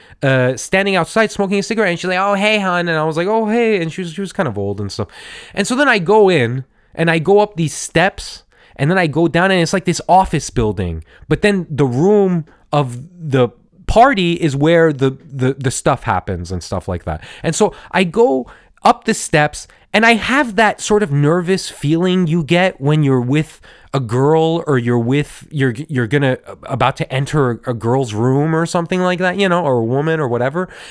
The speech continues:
A woman, not a girl, but you know what I mean. And so I, I go up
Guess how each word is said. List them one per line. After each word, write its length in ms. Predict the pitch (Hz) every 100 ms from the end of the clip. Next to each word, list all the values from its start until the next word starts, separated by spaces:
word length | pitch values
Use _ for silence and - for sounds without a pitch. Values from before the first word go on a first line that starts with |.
| - - -
A 80 | 95
woman, 340 | - 87 78 - -
not 160 | - 131
a 60 |
girl, 200 | 85 - - -
but 160 | 170 202
you 100 | 240
know 80 | 233
what 80 | 143
I 80 |
mean. 140 | 95 73 - _ _
And 220 | 220 226
so 260 | 185 240 220
I, 200 | - 196 196
I 140 | 196
go 260 | 180 247 262
up 180 | 262